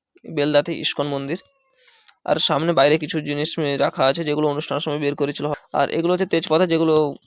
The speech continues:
কাজে লাগে আমাদের প্রসাদ বানাতে। তো এখন আমার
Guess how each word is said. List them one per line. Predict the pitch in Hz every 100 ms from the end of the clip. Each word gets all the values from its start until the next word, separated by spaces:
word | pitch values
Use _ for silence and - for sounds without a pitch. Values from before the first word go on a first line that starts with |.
| _ -
কাজে | 139 135
লাগে | 139 135
আমাদের | 135 139 -
প্রসাদ | 127 - 139
বানাতে। | 131 127 180 _ -
তো | - -
এখন | - _ _ _ _ _ 175
আমার | 165